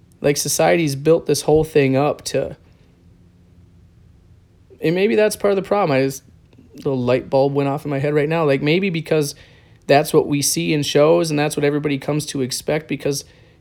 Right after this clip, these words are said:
people live in this alternate reality through T V and social media and memes and all this other shit. Maybe guys are just like, "You know what? If that's what everybody's gonna think, then I might as well not even be involved."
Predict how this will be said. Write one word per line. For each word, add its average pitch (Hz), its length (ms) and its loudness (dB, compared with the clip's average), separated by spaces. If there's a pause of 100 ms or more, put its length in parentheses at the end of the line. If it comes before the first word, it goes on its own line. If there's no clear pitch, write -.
people 135 320 -2
live 131 180 0
in 151 100 0
this 131 180 -2
alternate 135 560 0
reality 120 560 -2
through 131 220 -6
T 139 260 -6
V 131 200 -4
and 143 80 -4
social 135 380 -6
media 135 400 -2
and 135 240 -6 (400)
memes 151 480 0
and 151 80 -6
all 143 140 -2
this 139 160 -4
other 147 200 0
shit. 190 400 -4 (2000)
Maybe 208 240 0
guys 202 260 0
are 180 60 -4
just 175 160 -4
like, 170 140 -2
"You 165 60 -4
know 175 60 -2
what? 214 100 2
If - 100 -2
that's 180 180 0
what 180 80 0
everybody's 165 260 -2
gonna 147 140 -4
think, 156 280 -2
then - 80 -4
I 135 40 0
might 135 120 -2
as 131 100 -2
well 123 100 -4
not 123 180 -4
even 123 200 -10
be 117 140 -12
involved." - 500 -2